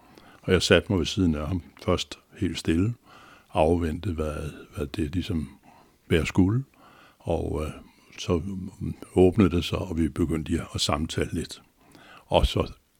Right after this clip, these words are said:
græd han. Sådan en teenage-dreng på femten år, der sidder og græder. Og det var simpelthen, fordi han havde oplevet,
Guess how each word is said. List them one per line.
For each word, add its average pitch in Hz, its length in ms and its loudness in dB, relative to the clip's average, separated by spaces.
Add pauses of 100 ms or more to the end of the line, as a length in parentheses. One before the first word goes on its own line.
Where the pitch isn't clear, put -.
(420)
græd 98 300 4
han. 85 200 0 (480)
Sådan 98 220 2
en 98 120 8
teenage-dreng 90 840 2
på 80 300 -2 (560)
femten 101 500 4
år, 78 360 -4
der 87 100 -2
sidder 87 240 -4
og 87 160 -6
græder. - 460 -6 (360)
Og - 220 -10
det 113 100 6
var 95 120 4
simpelthen, 87 480 -2
fordi 98 360 -2
han 78 180 -2
havde 87 220 -4
oplevet, 87 600 0